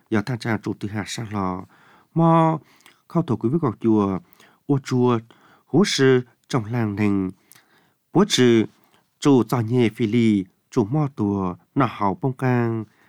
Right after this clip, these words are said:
Lấy lệ nhà hàng bà tê công ló mà, xong nó.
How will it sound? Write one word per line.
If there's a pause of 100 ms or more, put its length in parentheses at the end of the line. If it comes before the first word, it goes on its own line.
Lấy
lệ
nhà
hàng
bà
tê
công
ló
mà, (160)
xong
nó.